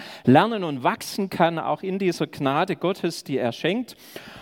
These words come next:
Und, äh, ich habe gesagt, heute Morgen will ich mal so das Spektrum ein bisschen weiten und über die ganze Vielfalt reden, die ja in diesem Text auch steckt. Vielfalt in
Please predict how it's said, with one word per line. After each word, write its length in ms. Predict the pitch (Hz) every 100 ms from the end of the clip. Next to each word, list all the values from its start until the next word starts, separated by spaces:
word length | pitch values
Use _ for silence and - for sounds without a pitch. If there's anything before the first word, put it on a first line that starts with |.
| - -
Und, 340 | - 175 190 185
äh, 240 | 175 165
ich 180 | 196 202
habe 140 | 202
gesagt, 320 | 202 180 175
heute 260 | 170 185 196
Morgen 400 | 170 170 208 185
will 140 | 185
ich 120 | 190 180
mal 200 | 165 160
so 180 | 175
das 220 | 165 160 -
Spektrum 420 | 190 185 - 165
ein 120 | 143
bisschen 440 | 208 202 202 170
weiten 400 | 131 135 190 226
und 100 | 196
über 160 | 175 175
die 140 | 170
ganze 380 | 175 185 196 190
Vielfalt 800 | 175 233 277 - 156 123 123 - -
reden, 480 | 139 170 170 165 139
die 100 | 175
ja 160 | 175
in 140 | 156 160
diesem 380 | 170 165 156 147
Text 420 | 143 156 - - - - - -
auch 340 | 127 131 98 -
steckt. 480 | - - 107 - -
Vielfalt 800 | - 226 240 - 170 160 160 - - -
in 440 | - 165 170 175